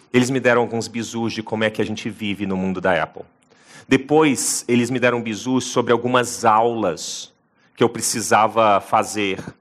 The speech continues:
pra realmente aprender a ter autonomia e começar a dominar a força. Quase como Jedi.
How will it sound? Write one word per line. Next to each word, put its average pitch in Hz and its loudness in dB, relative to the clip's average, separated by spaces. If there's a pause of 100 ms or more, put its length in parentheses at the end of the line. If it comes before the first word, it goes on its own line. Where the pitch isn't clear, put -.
(420)
pra 104 2
realmente 135 0
aprender 113 2
a 107 4
ter 117 2
autonomia 131 2
e 110 2
começar 120 0
a 117 4
dominar 135 0
a - -10
força. - -12 (1200)
Quase 170 -4
como 165 -2
Jedi. 113 -2